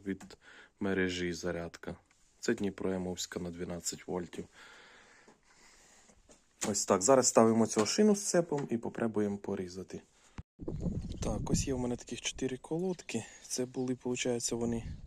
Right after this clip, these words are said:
вони по два метри. Залишав я їх, думав, дошку порізати. Ну, їх, коротше, короєд фігачить, і дошка неякісна виходить з них. От. От воно вже тут струхає.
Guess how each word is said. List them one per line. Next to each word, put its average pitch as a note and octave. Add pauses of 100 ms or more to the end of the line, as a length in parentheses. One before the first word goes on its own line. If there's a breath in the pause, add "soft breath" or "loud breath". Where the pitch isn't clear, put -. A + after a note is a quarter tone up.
(200)
вони A#2
по -
два B2
метри. C#3+ (1040 loud breath)
Залишав A#2
я A#2
їх, A2+
думав, A2
дошку G#2
порізати. G2
Ну, A#2+
їх, C#3 (260 loud breath)
коротше, A#2+
короєд B2+ (720 soft breath)
фігачить, G2
і G2+
дошка A2+
неякісна G2+
виходить F2+
з F#2
них. F#2 (1800 loud breath)
От. G#2 (2250 loud breath)
От -
воно F#2+
вже -
тут -
струхає. C#3